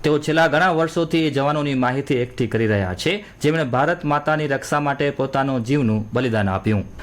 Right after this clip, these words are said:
શ્રી મોદીએ દેશમાં વિવિધ જગ્યાએ આવેલા પૂર અને ભૂસ્ખલનનો ઉલ્લેખ કરતા દુઃખ વ્યક્ત કર્યું અને બચાવ કાર્યની પ્રશંસા કરી. મન કી બાતનો કચ્છી ભાવાનુવાદ આજે સાંજે સાત વાગીને પાંચ મિનિટે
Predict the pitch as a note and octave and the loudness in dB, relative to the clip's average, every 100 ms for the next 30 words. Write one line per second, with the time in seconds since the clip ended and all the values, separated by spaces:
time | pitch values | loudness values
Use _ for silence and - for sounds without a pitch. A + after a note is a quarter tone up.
0 | - - F3+ F#3 F#3 A3 F#3+ F#3+ F#3+ G3 | -4 0 2 0 2 2 2 0 2 2
1 | F3+ F3+ F#3+ F3 D#3+ D#3+ F3 F3 D3+ D#3+ | 2 2 0 0 0 0 0 2 0 2
2 | E3 D#3 - F3 F#3 D3 D#3 C#3 C3+ E3 | 0 0 0 2 2 0 -2 -2 -2 0
3 | D#3+ D#3 D3 D3 C#3+ C3+ C#3+ C#3 C#3 C3+ | -2 -2 -2 0 0 2 0 -2 -2 0
4 | C#3 C3+ E3 D#3+ A#2 G#2 - A#2+ F3 G#3+ | 0 0 -2 0 -2 -2 -2 0 0 -2
5 | - - C#3 C#3+ C3+ D3+ F3+ D#3 A#2+ B2+ | -6 -4 0 0 0 -2 0 -2 0 0
6 | C3 B2+ D#3 D#3+ F#3 C3 A2 G2+ G2 A#2+ | 0 0 -2 -2 -2 0 -2 -2 0 0
7 | A#2 G2+ - - - D3 F#3+ G#3+ G3+ G3+ | 0 -4 -10 -6 0 2 2 0 0 0
8 | G3+ G#3+ G3+ F3 - G3 D#3 E3+ F3 F3 | 0 0 -2 -2 0 0 2 2 0 -2
9 | F3+ - C3+ C#3 D#3 D3+ D3 D3+ - B2+ | -2 -4 -2 -2 -2 -2 0 -2 -2 -2
10 | B2+ B2+ D3+ E3 G#2 G2+ B2+ C#3+ C#3+ C#3+ | 0 -2 0 -2 -2 -2 -2 -2 -2 -4
11 | C#3+ | 0